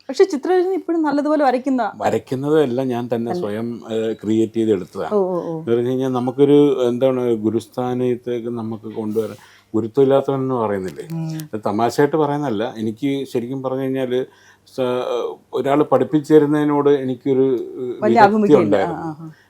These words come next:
Speaker 2: വേറൊന്നുമല്ല, ഏ, എനിക്ക് പ-, പഠിക്കാൻ ഇഷ്ടമാണ്, പക്ഷെ പഠിപ്പിക്കാൻ, പഠിപ്പിക്കപ്പെടാൻ ഇഷ്ടമല്ലാത്തതുകൊണ്ട്
Speaker 1: ആ, ആ.
Speaker 2: ഞാൻ അതിൽ നിന്നൊക്കെ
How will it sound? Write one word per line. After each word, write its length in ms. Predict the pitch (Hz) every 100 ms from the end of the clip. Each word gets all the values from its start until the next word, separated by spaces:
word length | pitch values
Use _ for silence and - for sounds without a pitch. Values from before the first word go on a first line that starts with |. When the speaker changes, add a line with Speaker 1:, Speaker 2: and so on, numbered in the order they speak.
| -
Speaker 2:
വേറൊന്നുമല്ല, 680 | 127 165 175 151 139 165 - _ - _ 120
ഏ, 40 |
എനിക്ക് 640 | 135 143 135 160 185 180 143
പ-, 360 | - 147 131 131
പഠിക്കാൻ 440 | 131 143 214 208
ഇഷ്ടമാണ്, 520 | 175 - 156 120 151
പക്ഷെ 240 | 151 165 143
പഠിപ്പിക്കാൻ, 800 | 143 139 143 170 - 185 190 170 -
പഠിപ്പിക്കപ്പെടാൻ 840 | 139 147 - 170 196 - 170 170 165
ഇഷ്ടമല്ലാത്തതുകൊണ്ട് 800 | 143 - 139 135 131 135 131 127
Speaker 1:
ആ, 80 | 160
ആ. 60 | 156 _ -
Speaker 2:
ഞാൻ 180 | 131 139
അതിൽ 180 | 127
നിന്നൊക്കെ 340 | 147 147 127